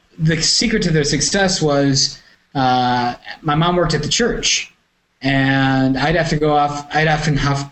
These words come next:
I'd often have to go and hang out or wait with her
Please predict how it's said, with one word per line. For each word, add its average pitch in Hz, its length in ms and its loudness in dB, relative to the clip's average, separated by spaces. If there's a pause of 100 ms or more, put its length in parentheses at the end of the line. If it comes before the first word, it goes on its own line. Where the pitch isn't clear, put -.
(100)
I'd 147 180 -2
often 180 320 0
have 156 220 0
to 151 60 -2
go 147 200 2
and 135 100 2
hang 160 220 0
out 156 220 2
or 120 80 0
wait 147 240 0
with 147 160 -2
her 139 440 0